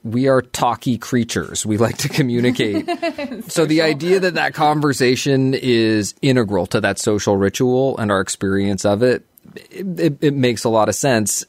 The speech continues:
Speaker 1: and draws you into the details. When do you talk? And I, I was sort of joking at the, the start of our comment about how I n-, didn't know if I could do it, that I, I liked the idea of eating and talking and having some food in my belly, feeling sated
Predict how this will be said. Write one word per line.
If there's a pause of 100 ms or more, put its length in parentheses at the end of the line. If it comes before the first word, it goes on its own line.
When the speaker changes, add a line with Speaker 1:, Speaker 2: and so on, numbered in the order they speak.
(400)
Speaker 1:
and
draws
you
into
the
details. (480)
When
do
you
talk?
And (380)
I, (100)
I
was
sort
of
joking
at
the,
the
start
of
our
comment
about
how
I
n-,
didn't
know
if
I
could
do
it,
that
I,
I
liked (180)
the
idea
of
eating
and
talking
and
having
some
food
in
my
belly,
feeling
sated